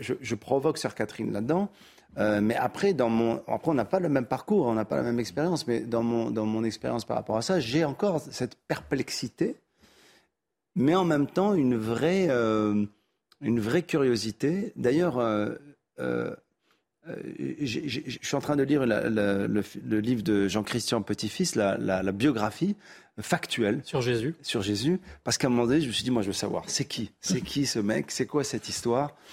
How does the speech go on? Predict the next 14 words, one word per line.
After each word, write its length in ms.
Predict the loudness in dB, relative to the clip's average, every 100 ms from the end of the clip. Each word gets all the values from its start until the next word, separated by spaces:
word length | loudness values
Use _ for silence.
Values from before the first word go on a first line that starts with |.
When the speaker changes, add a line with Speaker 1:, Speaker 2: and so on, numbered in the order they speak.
| -20 -8
Speaker 1:
Euh, 360 | 0 0 2 0 -4 _ _ -2
et, 240 | -2 -2 -6 -4
et, 120 | -4 -4
et 100 | -4
plus 420 | -4 0 2 2 2
par, 360 | 2 4 4
euh, 160 | 2 2
des 160 | 2
faits 280 | 0 2 2
historiques 680 | 0 -4 0 2 2 -2 -2
et, 120 | 0
et, 440 | 0 0 -2 -2 -4
et 40 |
comprendre. 760 | -2 -4 -2 -2 0 0 -2